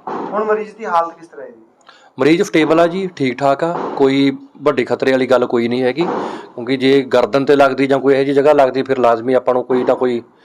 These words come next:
Speaker 2: ਅ, ਰਿਸਕ ਹੋ ਸਕਦਾ ਸੀ। ਪਰ ਜਿਹੜੇ ਇਹ, ਅ, ਚੰਗੀ ਗੱਲ ਹੈ ਵੀ ਚਲੋ ਬੁੱਲ 'ਤੇ ਛੋਟਾ ਕੱਟ ਲੱਗਿਆ ਤੇ ਜੀਭ 'ਤੇ ਲੱਗੀ ਆ, ਬਾਕੀ ਬਚਾ ਰਹਿ ਗਿਆ।
Speaker 1: ਆਪਣਾ ਨਾਮ ਕੀ ਹੈ ਤੇ ਅੱਜ ਕੁਰਾਲੀ ਹਸਪਤਾਲ 'ਚ ਪਹੁੰਚੇ ਹੋ, ਕੀ ਮਾਮਲਾ ਹੈ?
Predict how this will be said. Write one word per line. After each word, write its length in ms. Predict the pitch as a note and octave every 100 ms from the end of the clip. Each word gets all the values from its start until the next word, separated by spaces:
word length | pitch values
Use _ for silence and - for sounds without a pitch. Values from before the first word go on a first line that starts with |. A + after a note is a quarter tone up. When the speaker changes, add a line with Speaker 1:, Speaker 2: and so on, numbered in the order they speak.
| - - -
Speaker 2:
ਅ, 120 | A#2+
ਰਿਸਕ 200 | A#2+ A#2+
ਹੋ 200 | A2+ B2
ਸਕਦਾ 320 | C3 A#2 A2+
ਸੀ। 200 | A2+ A2+ - _ _
ਪਰ 240 | B2 A2+ G#2+
ਜਿਹੜੇ 300 | A#2+ A#2+ A2+
ਇਹ, 220 | A2+ A2
ਅ, 760 | - _ - - - A#2+ A#2 A2+ - - - - -
ਚੰਗੀ 300 | C3+ C#3 D3
ਗੱਲ 160 | D3+ D3
ਹੈ 40 |
ਵੀ 100 | C#3+
ਚਲੋ 240 | C#3+ D3
ਬੁੱਲ 340 | D3 D3 C3+ C#3+
'ਤੇ 120 | D3
ਛੋਟਾ 240 | C3+ C3+
ਕੱਟ 200 | C3 C3
ਲੱਗਿਆ 300 | B2 B2 B2
ਤੇ 100 | A#2+
ਜੀਭ 180 | A2 B2
'ਤੇ 140 | C3+ B2
ਲੱਗੀ 260 | A2 A2+
ਆ, 60 | A#2
ਬਾਕੀ 260 | A2 -
ਬਚਾ 260 | G#2 G2+ E2+
ਰਹਿ 140 | E2
ਗਿਆ। 160 | E2 F2 _ - - - - - _ _ _ _ F#3+
Speaker 1:
ਆਪਣਾ 240 | F#3+ F#3
ਨਾਮ 360 | F3 C3 C#3 D3
ਕੀ 260 | C3 C3
ਹੈ 80 | D3+
ਤੇ 240 | D#3 E3 D#3
ਅੱਜ 100 | D#3+
ਕੁਰਾਲੀ 360 | E3 D3 E3+
ਹਸਪਤਾਲ 380 | D#3+ _ D#3 D3+
'ਚ 40 | D3+
ਪਹੁੰਚੇ 240 | C#3+ C#3+ F3
ਹੋ, 40 |
ਕੀ 220 | F3 G3
ਮਾਮਲਾ 300 | E3+ B2
ਹੈ? 40 | A2+